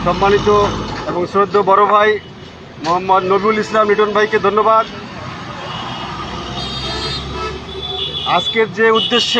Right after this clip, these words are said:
আমরা এখানে উপস্থিত হয়েছি তার তিনটি মূল কারণ। বাজারের যে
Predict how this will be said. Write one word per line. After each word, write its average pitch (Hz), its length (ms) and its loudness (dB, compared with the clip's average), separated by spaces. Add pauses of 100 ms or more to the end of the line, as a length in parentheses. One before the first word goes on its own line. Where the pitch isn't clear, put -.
আমরা 214 180 2
এখানে 220 300 2 (240)
উপস্থিত 214 340 -2
হয়েছি 220 360 2 (2750)
তার 165 140 2 (100)
তিনটি 226 340 0
মূল 220 220 2 (120)
কারণ। 233 260 6 (1300)
বাজারের 220 560 4
যে 226 180 4